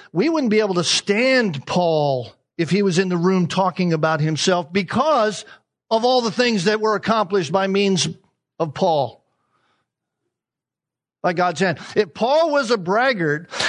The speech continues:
and Paul went around saying, "Oh, you should have seen how I came crawling out of those stones.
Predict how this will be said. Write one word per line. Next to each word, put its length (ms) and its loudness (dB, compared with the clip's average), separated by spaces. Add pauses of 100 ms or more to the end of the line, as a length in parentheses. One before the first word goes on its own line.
and 160 0
Paul 320 2
went 120 2
around 300 2
saying, 260 0
"Oh, 160 4
you 160 0
should 200 0
have 100 2
seen 300 2
how 200 2
I 200 2
came 260 0
crawling 400 2
out 160 4
of 80 2
those 220 0
stones. 760 0